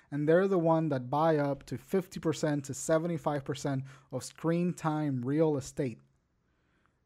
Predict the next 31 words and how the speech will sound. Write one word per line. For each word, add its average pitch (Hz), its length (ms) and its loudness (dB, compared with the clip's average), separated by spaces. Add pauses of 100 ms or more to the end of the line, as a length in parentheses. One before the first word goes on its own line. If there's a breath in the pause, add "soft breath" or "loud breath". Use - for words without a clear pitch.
(100)
for 147 240 2
them 147 220 0
to 139 120 -6
show 135 300 -2
those 123 300 -6
films. 117 420 -10 (100)
They 147 200 -2
print 180 420 -4
money 147 380 -2
with 139 240 -6
them. 113 260 -10
They 131 120 -6
will 127 180 -6
not 147 320 -6
let 143 180 -8
them 123 240 -8
die. 123 400 -8 (680 soft breath)
But 180 360 4 (160)
what 135 320 -4
is 190 220 2
going 170 340 0
to 139 140 0
happen 131 520 2 (520 soft breath)
is 151 240 4
that 135 340 0
while 147 300 4
the 135 140 2
theater 190 360 6
experiences 131 640 2
get 127 220 -4
full 170 680 2